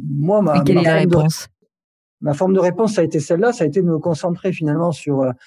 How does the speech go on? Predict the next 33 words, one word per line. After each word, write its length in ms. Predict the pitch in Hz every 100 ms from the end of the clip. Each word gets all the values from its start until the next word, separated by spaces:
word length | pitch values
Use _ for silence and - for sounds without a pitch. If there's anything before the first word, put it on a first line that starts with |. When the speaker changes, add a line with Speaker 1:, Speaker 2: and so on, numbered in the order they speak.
| - _ _ -
Speaker 1:
euh, 180 | 127 131
les 160 | 143
sujets, 600 | 143 - 165 151 190 170 - _ _ _ -
euh, 200 | 127 131 123
qui 140 | -
me 60 | 139
plaisent 260 | 147 131
le 80 | 127
plus, 400 | 123 190 269 - _ _ _ _ -
quitte 200 | 220 214
à 60 |
refuser 380 | 170 160 170 160
des 100 | 143
clients. 560 | 143 139 151 226 294 -
Et 160 | 127 165
j'ai 160 | 131 151
mentalisé, 840 | 165 165 196 180 170 147 214 294 -
en 120 | 143
fait, 320 | 139 185 190 -
j'ai 160 | 131 -
accepté 500 | - - - 220 208
mentalement 580 | 156 151 139 170 240 247 _ _ _
le 180 | 156 160
fait 320 | - 214 240
de, 560 | 160 151 147 139 135 127
de 140 | 123
ne 140 | 127 127
pas 520 | - - 214 156 - _ -
grandir, 680 | 135 135 160 151 185 165 - _
on 140 | 143
va 100 | 131
dire, 220 | 131 143 127
alors 280 | 123 -